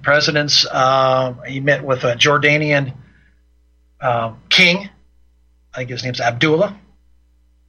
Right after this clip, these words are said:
Uh, I was waiting for, for Joe to say King, King Tut. Didn't happen, but, um, I guess he got that one right.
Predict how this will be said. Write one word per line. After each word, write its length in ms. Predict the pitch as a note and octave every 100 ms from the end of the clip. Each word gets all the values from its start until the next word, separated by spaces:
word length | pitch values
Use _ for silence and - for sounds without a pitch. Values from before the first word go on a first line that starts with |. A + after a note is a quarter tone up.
| -
Uh, 180 | - B2+
I 40 | C3+
was 140 | B2
waiting 200 | D3+ D3+
for, 380 | - C3 B2+ B2 _ _ _ _ _ -
for 100 | B2
Joe 240 | C3+ C#3
to 80 | C3+
say 420 | - C#3+ C#3 C3
King, 500 | - D#3 D3 C#3 - -
King 240 | D3 C3
Tut. 460 | - E3+ C3 - - - - - _ C3+
Didn't 220 | D#3 C#3+
happen, 500 | D3 C3+ B2 B2 C3 _
but, 260 | C3 C3 C3+
um, 220 | B2+ B2 - _ _ _ _ _ _ - - - _ _ _ -
I 60 |
guess 180 | B2+ A#2+
he 60 | B2
got 220 | B2 A#2
that 180 | B2 A#2
one 100 | A#2
right. 240 | A#2+ A#2